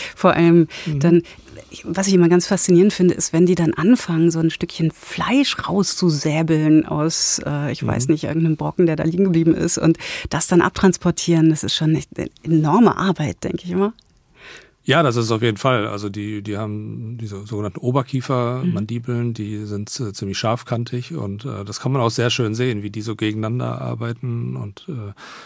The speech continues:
Speaker 2: mit denen sie dann dieses Fleisch richtig herausschneiden können. Und so eine Last dann ins Nest zu tragen, das, äh, ist mit Sicherheit sehr en-, en-, energieintensiv.
Speaker 1: Mhm. Ich muss an dieser Stelle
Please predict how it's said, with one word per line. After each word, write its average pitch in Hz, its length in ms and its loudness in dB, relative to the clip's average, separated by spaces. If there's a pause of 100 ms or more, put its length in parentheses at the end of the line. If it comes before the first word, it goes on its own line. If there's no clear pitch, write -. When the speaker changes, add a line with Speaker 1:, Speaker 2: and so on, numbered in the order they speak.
(140)
Speaker 2:
mit 107 140 -6
denen 104 140 -4
sie 107 100 -8
dann 104 180 -8
dieses 101 500 -10
Fleisch 117 540 -6
richtig - 260 -8
herausschneiden 120 800 -4
können. 127 320 -2 (720)
Und 120 480 2
so 120 180 -2
eine 110 240 0
Last - 540 -4
dann 123 280 -2
ins 110 600 -8
Nest 113 340 -4
zu 151 100 -6
tragen, 139 480 -2
das, - 380 -8
äh, 208 320 -6
ist - 380 -8 (300)
mit 123 220 -4
Sicherheit 113 480 -4
sehr 107 400 -6
en-, 123 240 -8
en-, 123 260 -6
energieintensiv. 110 1300 -6
Speaker 1:
Mhm. 175 220 -4 (380)
Ich - 80 -2
muss 226 120 4
an 247 100 6
dieser 202 200 4
Stelle 202 420 -2